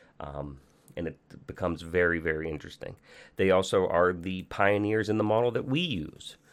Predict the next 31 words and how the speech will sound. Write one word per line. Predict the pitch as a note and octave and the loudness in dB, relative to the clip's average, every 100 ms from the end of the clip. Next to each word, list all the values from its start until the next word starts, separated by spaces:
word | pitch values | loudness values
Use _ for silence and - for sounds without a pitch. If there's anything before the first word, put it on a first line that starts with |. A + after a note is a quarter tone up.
| _ | _
We | F#2+ | -2
don't | F2+ F#2 | 0 2
take | F#2+ F#2 | 0 0
advertising. | F#2 F#2+ F2+ - - - - | 0 0 -2 -6 -10 -10 -18
So | - F2+ E2+ | -4 0 2
when | E2+ F2+ | 0 -2
you | F#2+ G2+ G2 - _ | -6 -6 -8 -12 _
hear | A#2 G#2+ | 0 2
a | G2+ | 2
podcast | - G2+ G2 G2 F#2 - | 2 0 0 -2 -2 -4
that | - | -6
you | F2+ | -4
like | F2+ F2+ - | 0 -2 -2
from | - F2 | -6 -2
us | F2 E2 - | -2 -4 -6
and | F2 | -6
you | E2+ | -6
say, | - F2 | -6 -4
"Hey, | G#2 G2 E2+ | -2 0 2
I | |
wanna | F2 F2+ E2+ | 2 0 -2
do | - F#2 G2 | -4 -6 -2
something," | G2+ F2+ F#2 E2+ _ - _ _ - - - | -2 0 -2 -4 _ -20 _ _ -20 -20 -10
we | A2 | -4
don't | B2+ A#2+ | -2 -2
direct | G#2+ G#2 - G2 | -2 -6 -4 -6
you | |
to | E2 | 0
go | F#2 F#2 | 2 4
buy | D#2+ E2+ E2+ | 4 4 4
something | D#2+ F#2 - E2 D#2+ | 0 -4 -2 -4 -4